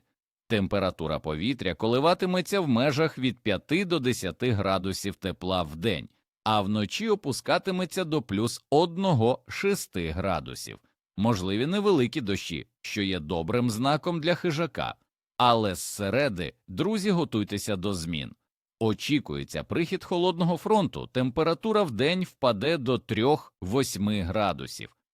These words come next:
а вночі можливі перші заморозки до мінус трьох. Це різке похолодання змусить рибу бути обережною та менш активною. Атмосферний тиск на початку тижня буде стабільним,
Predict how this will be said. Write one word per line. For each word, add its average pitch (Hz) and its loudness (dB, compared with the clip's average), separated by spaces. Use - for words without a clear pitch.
а 113 4
вночі 90 -2
можливі 143 0
перші 139 0
заморозки 104 0
до 139 2
мінус 107 0
трьох. 76 -6
Це 113 0
різке 127 -2
похолодання 180 0
змусить 113 -2
рибу 156 0
бути 135 0
обережною 135 2
та 101 0
менш 117 0
активною. 62 -6
Атмосферний 113 0
тиск - 0
на 80 -4
початку 82 -6
тижня 190 -2
буде 110 -2
стабільним, 92 -2